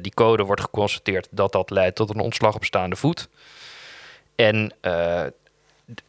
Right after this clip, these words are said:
dat, dat, dat, dat, dat K L M Catering Services dat dus heel hoog,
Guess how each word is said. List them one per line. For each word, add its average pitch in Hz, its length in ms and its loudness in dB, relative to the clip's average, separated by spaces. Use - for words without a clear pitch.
dat, 107 240 4
dat, 107 240 2
dat, 104 240 -2
dat, 107 180 2
dat 110 180 -2
K - 60 0
L 101 220 4
M 95 100 -4
Catering 104 360 0
Services 90 380 -2
dat 82 160 -2
dus 82 160 -6
heel 101 260 4
hoog, 87 500 -2